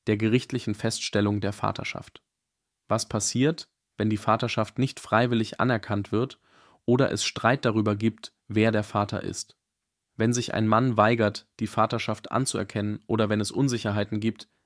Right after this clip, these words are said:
wer der Vater eines Kindes ist, kann die Vaterschaft gerichtlich festgestellt werden. Aber wie läuft so ein Verfahren ab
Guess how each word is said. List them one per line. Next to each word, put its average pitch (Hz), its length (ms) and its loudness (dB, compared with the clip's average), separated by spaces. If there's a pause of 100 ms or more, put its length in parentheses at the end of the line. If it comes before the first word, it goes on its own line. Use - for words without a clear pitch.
(100)
wer 113 240 2
der 123 120 0
Vater 123 380 0
eines 107 200 -4
Kindes 135 340 0
ist, - 320 -6 (300)
kann 120 180 2
die 113 80 0
Vaterschaft 113 640 -2
gerichtlich 113 460 -2
festgestellt 101 600 -4
werden. 98 300 -6 (340)
Aber 110 240 2
wie 139 80 0
läuft 131 280 2
so - 100 -2
ein 107 120 0
Verfahren 110 460 0
ab - 260 -2